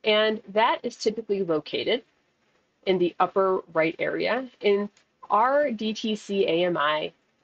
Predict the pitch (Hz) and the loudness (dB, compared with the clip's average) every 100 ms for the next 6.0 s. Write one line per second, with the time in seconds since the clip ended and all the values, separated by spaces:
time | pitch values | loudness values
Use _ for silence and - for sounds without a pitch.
0 | _ _ 185 180 170 175 175 175 180 170 | _ _ -4 -2 2 2 4 2 2 2
1 | 170 165 165 160 - 170 175 196 208 202 | -2 -2 -2 -4 -4 -2 0 2 2 0
2 | - 165 151 165 165 - - 131 147 - | -4 -6 -4 -2 -2 -2 -8 -14 -14 -16
3 | - _ _ _ _ _ _ _ _ _ | -18 _ _ _ _ _ _ _ _ _
4 | _ 156 - 165 160 156 156 151 151 - | _ -10 -4 -2 0 0 0 0 0 -4
5 | - 165 160 160 156 - 233 269 285 | -6 -2 0 0 -2 -4 0 2 2